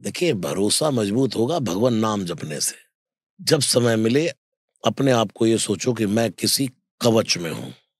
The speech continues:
कवच, अवेद, विप्र, गुरु पूजा। भगवान का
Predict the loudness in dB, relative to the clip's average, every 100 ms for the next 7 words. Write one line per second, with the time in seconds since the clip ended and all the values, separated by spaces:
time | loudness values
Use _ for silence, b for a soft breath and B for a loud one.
0 | _ -2 2 4 4 0 -6 0 4 4
1 | 4 2 0 0 0 0 -2 -2 0 -2
2 | -4 -8 -8 -8 -10 -12 -18 _ _ _
3 | _ _ B B B -6 0 4 4 2
4 | 0 2 2 2 0